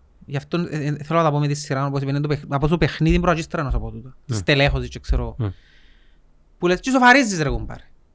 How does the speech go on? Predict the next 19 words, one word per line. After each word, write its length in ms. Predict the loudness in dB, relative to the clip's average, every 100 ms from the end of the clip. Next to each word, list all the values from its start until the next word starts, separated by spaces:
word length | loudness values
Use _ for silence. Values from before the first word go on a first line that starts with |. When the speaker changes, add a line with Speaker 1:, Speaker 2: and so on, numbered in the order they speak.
| _ -12
Speaker 1:
Εντάξει. 360 | -12 -12 -18 _ _ _ _ _ _ _ -14
Είσαι 220 | -4 -2
έναν 240 | 0 -2
ένα. 240 | -4 -12 -18 _
Να 200 | -6 -6
που 80 | -6
κάμνεις. 480 | -8 -10 -16 -20 -20 _ _ _ _ _ -8
Εν 120 | -4
έχει 200 | -2 -2
δικαιολογία 840 | -2 0 0 0 -2 -2 -4 -8 -18 _
τη 80 | -14
στιγμή 240 | -10 -8
που 60 | -8
ισοφάρισες 580 | -6 0 0 0 -6 -10
ότι 200 | -10 -8
είσαι 160 | -4 -2
με 120 | 0
δέκα 240 | 2 2
παίχτες. 520 | 0 -2 -2 -4 -6